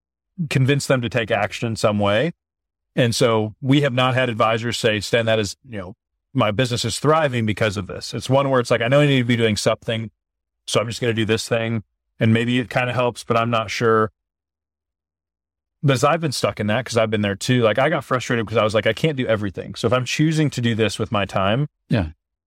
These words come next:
Speaker 1: I wanna know it's good. Like, I don't wanna spend a bunch of time someday and have no way of tracking if anybody came from this marketing effort.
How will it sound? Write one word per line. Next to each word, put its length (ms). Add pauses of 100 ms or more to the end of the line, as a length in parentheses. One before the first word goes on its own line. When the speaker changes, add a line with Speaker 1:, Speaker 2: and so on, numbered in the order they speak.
(240)
Speaker 1:
I 80
wanna 240
know 140
it's 120
good. 240 (320)
Like, 140
I 60
don't 100
wanna 160
spend 220
a 40
bunch 160
of 60
time 240
someday 320
and 100
have 200
no 280
way 160
of 80
tracking 400
if 100
anybody 320
came 280
from 160
this 180
marketing 360
effort. 400